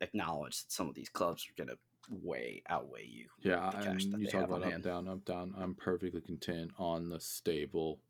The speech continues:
Speaker 2: fourth, third, potentially contending. More so than winning, going sixth,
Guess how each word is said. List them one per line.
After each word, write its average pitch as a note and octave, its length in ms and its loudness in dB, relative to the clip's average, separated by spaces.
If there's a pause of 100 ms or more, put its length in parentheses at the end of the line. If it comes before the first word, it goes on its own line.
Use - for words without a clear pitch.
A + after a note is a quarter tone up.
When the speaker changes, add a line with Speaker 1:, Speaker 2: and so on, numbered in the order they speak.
(800)
Speaker 2:
fourth, D2+ 360 -2
third, D#2 360 -2 (1800)
potentially D2 720 -2
contending. D2 560 -4 (1500)
More E2+ 260 4
so E2 220 2
than D#2 480 -2 (240)
winning, E2 580 0 (500)
going D2+ 280 -4
sixth, - 520 -4